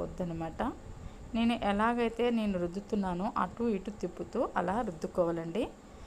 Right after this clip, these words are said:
ఒకవైపునే రుద్దుకోవద్దు, అటు ఇటు తిప్పుతూ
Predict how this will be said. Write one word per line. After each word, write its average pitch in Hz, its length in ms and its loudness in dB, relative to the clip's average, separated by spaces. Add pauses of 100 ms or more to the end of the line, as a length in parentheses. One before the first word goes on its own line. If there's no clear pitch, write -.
(340)
ఒకవైపునే 220 680 4 (960)
రుద్దుకోవద్దు, 175 720 2 (840)
అటు 185 240 -2
ఇటు 208 140 -2 (100)
తిప్పుతూ 185 320 0